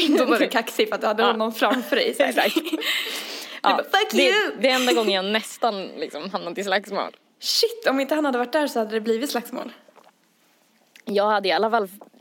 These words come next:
Speaker 1: inte sett ut som jag gör idag, tror jag.
Speaker 2: Mm.
Speaker 1: För att jag hörde någon annan grej om att hon hade typ så här,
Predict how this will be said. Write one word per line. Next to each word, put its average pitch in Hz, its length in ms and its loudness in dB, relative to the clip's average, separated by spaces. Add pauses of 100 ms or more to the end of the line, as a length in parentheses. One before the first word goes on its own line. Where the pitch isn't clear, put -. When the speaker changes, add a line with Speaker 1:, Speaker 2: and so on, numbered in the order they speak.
(160)
Speaker 1:
inte 208 240 -2
sett 208 200 -4
ut 214 200 0
som 202 160 -4
jag 185 100 2
gör 165 80 0
idag, 190 360 0
tror - 140 -4
jag. - 80 -10 (600)
Speaker 2:
Mm. 226 100 -2
Speaker 1:
För 220 80 2
att 220 120 -12
jag 208 120 2
hörde 202 260 -2
någon 202 160 -4
annan 202 280 -2
grej 180 220 -4
om 170 100 -6
att 165 100 -10
hon 180 200 -8
hade 170 180 -10
typ 160 180 -10
så - 100 -6
här, 156 220 -2